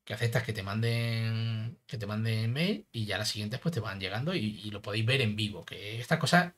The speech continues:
donde hay que verla es, es en vivo, en el dispositivo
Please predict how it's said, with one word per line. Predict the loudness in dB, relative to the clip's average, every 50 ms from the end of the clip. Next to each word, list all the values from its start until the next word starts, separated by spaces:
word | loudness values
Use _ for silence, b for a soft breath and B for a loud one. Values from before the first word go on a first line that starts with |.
| _ _
donde | -2 2 2 2 2
hay |
que | 2 2
verla | 2 2 4 6 6 6
es, | 4 4 2 0 -2
es | -2 -2 -2
en | -2 -2
vivo, | -4 -4 -4 -6
en | -6 -6
el | -6
dispositivo | -6 -6 -6 -6 -4 -4 -2 2 4 6 8 8 6 6 4 0 -4